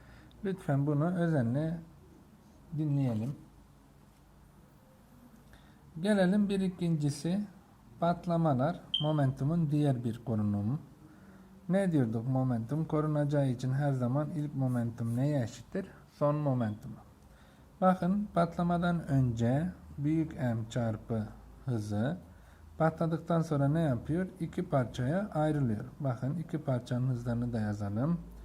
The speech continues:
Ne diyeceğim? M bir V bir artı M iki V iki yapıp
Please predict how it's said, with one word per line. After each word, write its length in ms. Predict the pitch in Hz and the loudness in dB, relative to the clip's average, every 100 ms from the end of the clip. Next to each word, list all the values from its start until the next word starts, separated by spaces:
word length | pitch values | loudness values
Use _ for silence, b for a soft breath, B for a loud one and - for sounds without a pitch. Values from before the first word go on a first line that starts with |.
| B B B - | B B B -6
Ne 200 | 165 156 | -2 0
diyeceğim? 400 | 127 123 127 123 160 | 0 0 -2 -2 0
M 320 | 131 117 117 | 2 0 0
bir 280 | 123 117 107 | -2 -2 -2
V 300 | 104 101 117 | 0 -2 -2
bir 160 | 147 - | -4 -4
artı 600 | - 127 101 - 143 214 - - | -2 -2 -2 -4 -4 -4 -8 -4
M 240 | 139 110 | 0 0
iki 320 | 107 - 156 | -2 -2 0
V 140 | 135 123 | 0 -2
iki 280 | 120 - 135 | -6 -4 -2
yapıp 500 | 113 - 139 180 | -2 -2 -2 -4